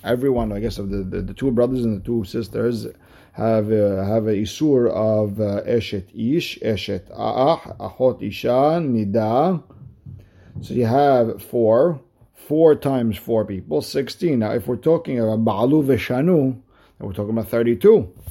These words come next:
And Rashi explains, we, we said right before it was according to Rabbi Eliezer, and if we're going according to Rabbi Eliezer, he, he says you're mechayev on every, uh, uh,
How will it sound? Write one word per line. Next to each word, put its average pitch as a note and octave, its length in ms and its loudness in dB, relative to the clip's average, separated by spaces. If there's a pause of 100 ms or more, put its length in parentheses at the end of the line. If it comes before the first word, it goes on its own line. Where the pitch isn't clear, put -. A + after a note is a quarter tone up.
(1300)
And A#2 320 0
Rashi B2 400 0
explains, C#3 480 -2
we, A#2+ 120 -4
we A#2 280 0
said C#3+ 300 0
right D3 140 4
before C#3 340 0
it - 20 0
was A2+ 160 -2
according C3 320 0
to B2 80 -4
Rabbi A2+ 160 0
Eliezer, G2 420 -2
and A#2+ 100 -2
if - 80 -8
we're A2 120 -2
going D3 200 0
according C#3 280 -2
to C3+ 60 -2
Rabbi B2 220 0
Eliezer, B2 280 2
he, C3 260 0
he B2 140 0
says A#2 280 0
you're A2 120 -2
mechayev A#2 580 -2
on A2+ 180 -4
every, B2 540 0
uh, A2 60 0
uh, G2 500 -4